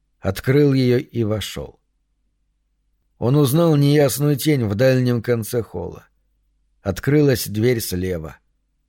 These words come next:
Тень вошла туда. Зажёгся тусклый свет. По полу холла —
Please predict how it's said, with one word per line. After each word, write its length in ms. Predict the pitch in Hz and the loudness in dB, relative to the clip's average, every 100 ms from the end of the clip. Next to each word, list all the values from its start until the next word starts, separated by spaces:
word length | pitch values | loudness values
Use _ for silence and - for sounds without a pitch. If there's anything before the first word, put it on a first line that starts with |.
| _ | _
Тень 280 | - 135 123 | -2 0 2
вошла 360 | 110 - 107 | 0 -2 -4
туда. 380 | 104 - - - - _ _ _ _ _ _ _ | -6 -10 -14 -16 -20 _ _ _ _ _ _ _
Зажёгся 640 | - 98 135 165 147 143 | -4 0 2 0 0 -4
тусклый 440 | 120 147 - 131 131 | -2 -4 -2 -2 -4
свет. 460 | - 110 - _ _ _ _ _ _ _ _ | -4 -10 -10 _ _ _ _ _ _ _ _
По 120 | 101 | -6
полу 260 | 92 127 123 | 0 2 2
холла — 360 | - 147 143 | 2 2 2